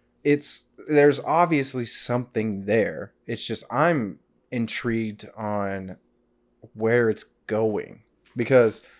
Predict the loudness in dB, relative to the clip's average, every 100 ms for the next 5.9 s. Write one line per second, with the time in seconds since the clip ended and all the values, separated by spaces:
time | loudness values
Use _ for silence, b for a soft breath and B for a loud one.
0 | b 4 4 2 0 0 0 0 2 2
1 | 0 2 4 4 4 2 -2 0 -2 -4
2 | -6 -4 -4 -4 -4 0 0 0 0 0
3 | -2 -4 -2 -2 -2 -2 -6 -4 -4 -4
4 | -8 _ -8 -8 -6 -8 -8 -4 -2 -2
5 | -4 -6 -4 -6 -8 -10 -10 -14 -16